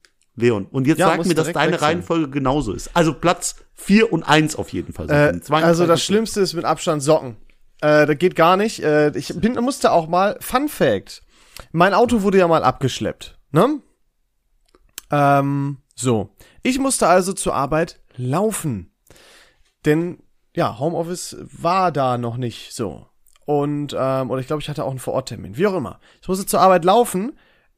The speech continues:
Speaker 2: Geiler Tag. Genau an diesem Tag hat sich das Wetter entschieden, ey, ich hau mal richtig Regen raus. Ich bin also im Regen.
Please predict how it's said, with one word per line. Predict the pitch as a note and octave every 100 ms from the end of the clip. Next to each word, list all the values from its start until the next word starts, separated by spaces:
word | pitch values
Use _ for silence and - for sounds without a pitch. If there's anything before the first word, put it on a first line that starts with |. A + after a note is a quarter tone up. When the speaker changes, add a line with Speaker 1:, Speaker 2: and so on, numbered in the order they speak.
| C#3
Speaker 2:
Geiler | E3 B3+ E4 E4
Tag. | - A#3 A#3 A#3+ -
Genau | E3+ F#3 C4
an | A#3+
diesem | A3+ A#3+
Tag | A3 G#3 G3+
hat | G3+ G3+
sich | F#3
das | F#3 E3+
Wetter | A#3 A#3+
entschieden, | G#3 F#3+ G3+ F#3+ -
ey, | C4 B3+ C#4+ F#4+ _ _ _ _ _ _
ich | - B3+ A#3+
hau | F3 G3
mal | F#3+ D#3+
richtig | D#3 G#3+ - E3+ C#3+
Regen | C#3+ B2+
raus. | A#2+ E2 A#1+ - _ _ - - _
Ich | - -
bin | B3+
also | G#3+ F#3
im | F3+ D#3+
Regen. | G3 B3+ D3